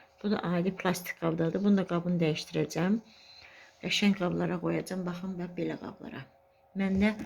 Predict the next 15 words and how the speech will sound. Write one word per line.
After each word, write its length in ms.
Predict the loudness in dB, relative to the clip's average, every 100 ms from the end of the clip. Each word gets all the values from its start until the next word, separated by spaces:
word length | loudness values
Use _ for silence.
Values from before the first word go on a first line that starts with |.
| -12 -18 -20 -8
belə 240 | -2 0 0
qablara 380 | 0 0 0 0
əkirəm. 400 | -2 0 4 6 6
Yerim 260 | 6 4
balaca 340 | 2 -2 0 -2
olduğuna 380 | 0 0 0 2
görə 240 | 2 2
balaca 320 | 2 0 -2
qablara 400 | -2 -2 -2 -4
əkmirəm. 400 | -6 -6 0 0 -2 -6
Əkirəm, 320 | -6 -4 -4 -2
çox 140 | -6 -6
böyük 160 | -6 -4
qablara 400 | -2 0 0 -2 -4
əkmirəm. 580 | -6 -6 -6 0 2 2